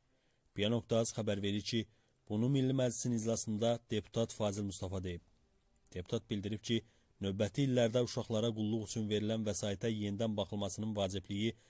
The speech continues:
Hesablanma Palatasının rəyində də qeyd edilib. Eyni zamanda dəfn xərclərinin də artırılması təklif edilir. Heç olmasa insana doğulanda və öləndə dəyər verək.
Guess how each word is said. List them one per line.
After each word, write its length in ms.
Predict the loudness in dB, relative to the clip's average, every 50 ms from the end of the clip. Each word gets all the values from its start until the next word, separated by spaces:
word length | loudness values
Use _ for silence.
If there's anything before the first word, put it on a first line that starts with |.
| _ _ _
Hesablanma 520 | -2 0 2 2 2 2 2 2 2 2
Palatasının 580 | 2 2 2 2 2 0 0 0 0 -2 0 0
rəyində 320 | 2 2 2 2 0 0
də 100 | 0 -2 -2 -2
qeyd 180 | -4 -4 -4 -6
edilib. 200 | -8 -8 -10 -12 _ _ _ _ _ _ _ _ _ _ _ -8
Eyni 200 | -4 -2 0 2
zamanda 480 | 2 2 2 2 2 2 2 2 2 0 -4 _ _ _ _ -2
dəfn 320 | 0 0 0 2 0 0 2 2
xərclərinin 520 | 2 2 2 4 4 4 4 2 0 2
də 100 | 2 2 0 0
artırılması 440 | 0 -2 -2 0 0 0 -2 -2 -4 -4
təklif 200 | -4 -4 -6 -6
edilir. 360 | -6 -4 -4 -4 -6 -6 -10 _ _ _ _ _ _ _ _ _
Heç 180 | -4 -2 0 2
olmasa 400 | 2 4 4 4 2 2 2 0
insana 460 | 0 0 -2 0 0 0 0 0 2
doğulanda 440 | 2 0 2 2 2 2 2 0 0 0
və 120 | 0 0 0
öləndə 320 | 2 2 2 2 2 0
dəyər 320 | 2 4 4 4 4 2 0
verək. 320 | -2 -4 -4 -6 -8 -12